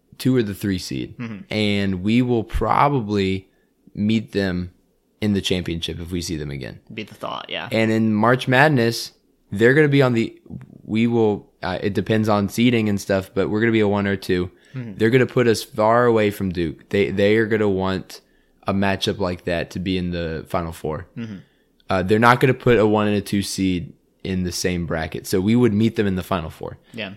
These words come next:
Speaker 1: Those are the only two options for us to play them again. And I would l-, m-, love, love to play them again. But, um, <laughs> at what cost?
Speaker 2: Yeah. <laughs> It's like, do you really wanna risk the
Speaker 1: Do we
Speaker 2: whole
Speaker 1: want,
Speaker 2: season?
Speaker 1: do we want our season to be ended by Duke? And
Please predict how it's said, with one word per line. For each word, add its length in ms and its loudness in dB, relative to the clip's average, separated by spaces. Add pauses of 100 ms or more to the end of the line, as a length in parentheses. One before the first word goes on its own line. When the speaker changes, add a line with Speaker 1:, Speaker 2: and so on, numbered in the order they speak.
Speaker 1:
Those 200 4
are 60 6
the 160 6
only 200 4
two 220 2
options 400 0
for 160 -2
us 100 -4
to 80 -10
play 200 -8
them 100 -8
again. 300 -8
And 100 -4
I 80 4
would 180 4
l-, 220 -4 (300)
m-, 320 0
love, 580 6
love 280 0
to 100 -20
play 120 -6
them 120 -6
again. 280 -10
But, 300 2 (500)
um, 340 0 (100)
<laughs> 80 -12 (480)
at 160 4
what 260 2
cost? 480 2
Speaker 2:
Yeah. 280 6
<laughs> 40 -4
It's 160 -2
like, 180 2
do 80 0
you 160 6
really 200 4
wanna 280 -2 (140)
risk 380 -2
the 80 -2
Speaker 1:
Do 60 8
we 80 10
Speaker 2:
whole 100 10
Speaker 1:
want, 160 10
Speaker 2:
season? 260 4
Speaker 1:
do 80 8
we 80 10
want 160 8
our 80 8
season 420 4
to 80 -6
be 160 -2
ended 300 0
by 160 0
Duke? 460 -2
And 280 -2